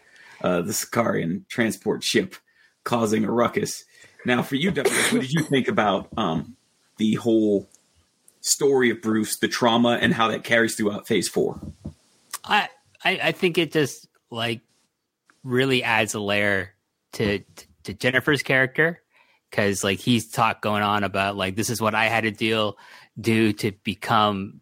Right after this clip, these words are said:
Speaker 2: the merged version of," you know, what he calls Smart Hulk,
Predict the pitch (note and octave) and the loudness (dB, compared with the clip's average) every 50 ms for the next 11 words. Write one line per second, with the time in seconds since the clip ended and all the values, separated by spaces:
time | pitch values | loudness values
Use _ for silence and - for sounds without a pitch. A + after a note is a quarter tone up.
0 | _ - A#2+ G#2 G2+ G#2 G2+ G#2 G#2 G#2 G#2 G2 - - A2+ F#2+ G2 G#2 G2+ F#2 | _ -6 -4 -2 0 2 2 4 4 4 2 0 -4 -8 -8 -2 0 0 0 2
1 | G#2+ G#2 G#2 G#2+ G#2 G2+ - A2+ G2+ F#2+ A2 A2 G#2 G#2 - _ _ - A#2+ A2 | 2 0 0 0 -2 -4 -8 -12 -8 -4 -4 -4 -4 -6 -8 _ _ -2 0 2
2 | G2+ G2 F#2+ F#2+ F#2 - G#2 F2+ E2 - - - - C3+ C3 A#2+ - A#2 F2+ E2+ | 2 4 2 2 2 4 2 2 2 2 -2 -2 2 2 2 2 2 2 0 0
3 | - - - | -2 -8 -18